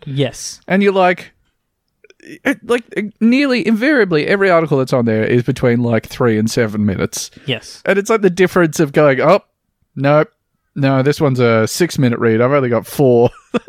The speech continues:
Speaker 2: It's so silly
Speaker 1: Won't
Speaker 2: to
Speaker 1: be
Speaker 2: me.
Speaker 1: reading that.
Speaker 2: <laughs> Such an odd thing to include. This has been Critiquing U X, the podcast.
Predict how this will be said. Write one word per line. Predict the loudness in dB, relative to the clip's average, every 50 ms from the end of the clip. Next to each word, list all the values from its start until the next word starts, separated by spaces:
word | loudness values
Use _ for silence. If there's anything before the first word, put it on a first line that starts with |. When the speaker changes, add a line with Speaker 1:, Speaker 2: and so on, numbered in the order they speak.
| -8 -8
Speaker 2:
It's | -8 -10 -10 -10
so | -10 -8 -6 -6 -6 -4 -4 -4
silly | -4 -6 -6 -4 -2 -2 0 0
Speaker 1:
Won't | -2 0 0
Speaker 2:
to | 0
Speaker 1:
be | 2
Speaker 2:
me. | 2
Speaker 1:
reading | 0 0 0 -2
that. | -2 -2 -4 -6 -8 _ _ _ _ -20 -18 -14 -10
Speaker 2:
<laughs> | -6 -4 -4 -4 -6 _
Such | -14 -10 -8 -8 -4 -4
an | -2
odd | -2 0 0 -2 -2 -2
thing | -2 -2
to | -2 -2 -2
include. | -2 -2 -2 0 0 0 -2 -4 -8 _ _ -20 -20 -20 -20 _ _
This | -4 -4 -2
has | -2 -4 -2
been | 2 2 2 2 2 -2 -4
Critiquing | -4 -4 -4 -4 -4 -6 -6 -2 0 2 2 4
U | 4 4 2 2
X, | 2 0 -2 -4 -6 -4 -2
the | -2 0
podcast. | 0 2 0 0 -2 -4 -8 -8 -6 -4 -4 -2 -2 -4 -6 -8